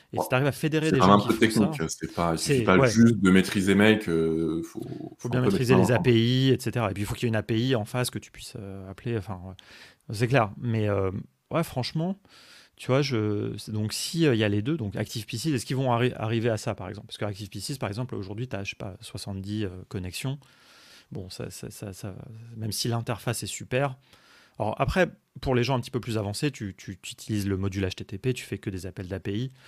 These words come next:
Speaker 1: et c'est très bien, mais, euh... donc voilà, il faut voir.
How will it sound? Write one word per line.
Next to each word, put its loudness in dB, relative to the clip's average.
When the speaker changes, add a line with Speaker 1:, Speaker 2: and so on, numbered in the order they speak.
Speaker 1:
et -14
c'est -12
très -10
bien, -2
mais, -4
euh... -10
donc -2
voilà, 6
il -4
faut -2
voir. 2